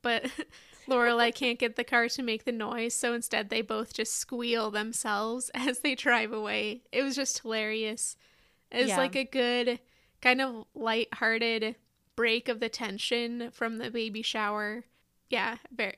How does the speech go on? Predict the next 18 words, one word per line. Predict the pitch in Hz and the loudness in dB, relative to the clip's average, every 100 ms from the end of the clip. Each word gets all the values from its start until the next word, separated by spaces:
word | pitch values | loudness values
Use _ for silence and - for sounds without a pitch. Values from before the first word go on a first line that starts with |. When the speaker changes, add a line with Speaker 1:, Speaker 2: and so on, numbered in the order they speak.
| - - _ - | -14 -20 _ -8
Speaker 1:
very | - - | -4 -4
funny. | - - 262 247 | -6 -12 -12 -4
I'm, | 247 233 214 - | -4 -4 -8 -10
I'm | - 180 | -8 -8
with | - - | -12 -10
you | |
on | 196 233 | -12 -10
that. | - - _ | -10 -12 _
<laughs> | - - _ - - 311 _ _ - | -18 -18 _ -20 -16 -18 _ _ -14
Speaker 2:
Yeah, | 220 190 185 202 _ | -6 -4 -4 -8 _
it | 277 | -4
was | 277 370 339 | 2 2 2
a | |
good | 285 294 285 247 _ _ | 0 4 2 2 _ _
mom | 226 226 220 214 | -4 2 2 2
and | 214 | 0
daughter | 202 196 196 196 202 | 0 0 -2 -2 -4
moment. | 208 202 185 185 190 | -6 -4 -4 -4 -4